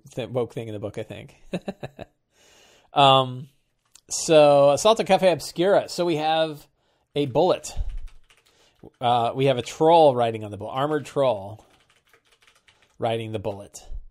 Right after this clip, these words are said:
We have, uh, a, a, a, a do-, you know, two dozen Jackalwares.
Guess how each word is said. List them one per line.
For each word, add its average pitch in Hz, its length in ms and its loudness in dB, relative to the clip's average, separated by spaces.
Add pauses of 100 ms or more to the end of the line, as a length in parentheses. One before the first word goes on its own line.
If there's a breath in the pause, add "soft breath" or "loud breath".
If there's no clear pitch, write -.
(400 soft breath)
We 135 220 -4
have, 123 640 -8 (400)
uh, 113 260 -4
a, 117 280 -4 (160)
a, - 40 -12
a, 110 500 -12 (540)
a - 100 -6
do-, 117 360 -6
you 131 80 -8
know, 110 60 -10
two 190 180 -8
dozen 143 680 -2 (580)
Jackalwares. 117 640 -8